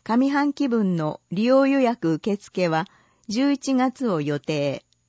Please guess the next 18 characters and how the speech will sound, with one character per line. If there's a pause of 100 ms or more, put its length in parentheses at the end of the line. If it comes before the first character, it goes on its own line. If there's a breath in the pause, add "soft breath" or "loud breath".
(840)
申
し
込
み、 (800)
六
月
八
日 (160)
火
曜
か
ら (240)
二
十
日 (160)
日
曜
に